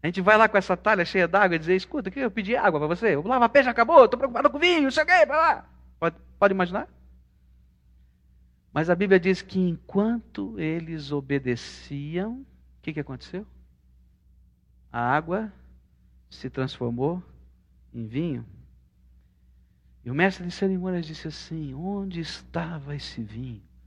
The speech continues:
Porque esse é o melhor que eu provei até agora." Você quer o melhor? Você quer provar o melhor do que Deus tem pra tua vida até agora? <laughs> Quer? Então seja fiel.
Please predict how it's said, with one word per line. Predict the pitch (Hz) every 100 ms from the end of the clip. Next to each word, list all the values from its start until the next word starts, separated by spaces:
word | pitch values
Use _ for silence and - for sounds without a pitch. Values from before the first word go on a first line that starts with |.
| - _ _ - -
Porque | 127 -
esse | 143 -
é | 143
o |
melhor | 127 123 113 110 131 131 135 - - -
que | 123
eu |
provei | 117 117 107 113 113 110
até | 104 107
agora." | 117 - - - - - _ _ _ - _ _ _ - _
Você | - 196
quer | 190 208
o | 202
melhor? | 190 175 151 170 185 156 120 - - - - - _
Você | 131 - 185
quer | - 233 226
provar | - 170 131 120 156 180
o | 165
melhor | 160 156 151 123 127 160 165 156 135
do | 127
que | - 127
Deus | 127 135 -
tem | - - 147 143
pra | 131
tua | 123 127 120
vida | 117 131
até | 117 120
agora? | 113 127 151 - - - - _ - - -
<laughs> | - - -
Quer? | 151 202 - - - _ _ _ _ _ 135
Então | 127 - 143
seja | 131 - 127 117 110
fiel. | - 107 110 110 107 113